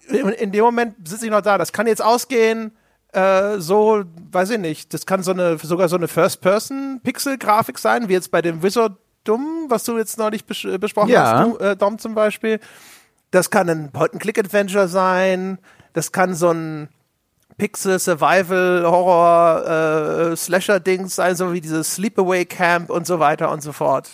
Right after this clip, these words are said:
Speaker 1: Und das ist, glaub ich, das war super schwierig, das so zu chiffrieren, was das Spiel eigentlich darstellt hinterher.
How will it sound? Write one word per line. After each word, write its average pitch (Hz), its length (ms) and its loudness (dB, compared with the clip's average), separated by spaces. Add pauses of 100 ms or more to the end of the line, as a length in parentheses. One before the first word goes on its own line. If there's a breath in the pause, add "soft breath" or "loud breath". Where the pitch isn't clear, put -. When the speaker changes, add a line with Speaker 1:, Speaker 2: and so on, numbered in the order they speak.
Speaker 1:
Und - 220 -10
das 185 160 0
ist, 220 200 -4
glaub 202 200 4
ich, 202 100 -2
das 170 320 -4
war 165 80 -2
super 180 300 -2
schwierig, 170 440 -4
das - 360 -2
so 202 220 4
zu 190 240 -6
chiffrieren, 190 680 -2
was 165 160 0
das 170 140 -4
Spiel 185 220 -6
eigentlich 165 340 -4
darstellt 151 500 -2
hinterher. 139 420 -16